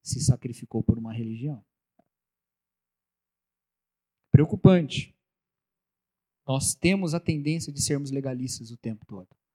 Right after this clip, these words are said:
Nós temos. E o legalismo, queridos, ele é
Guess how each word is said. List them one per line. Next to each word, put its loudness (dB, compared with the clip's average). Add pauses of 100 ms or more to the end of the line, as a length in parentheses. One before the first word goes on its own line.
(760)
Nós -6
temos. -12 (1120)
E 0
o 2
legalismo, 0
queridos, -12 (460)
ele -4
é -2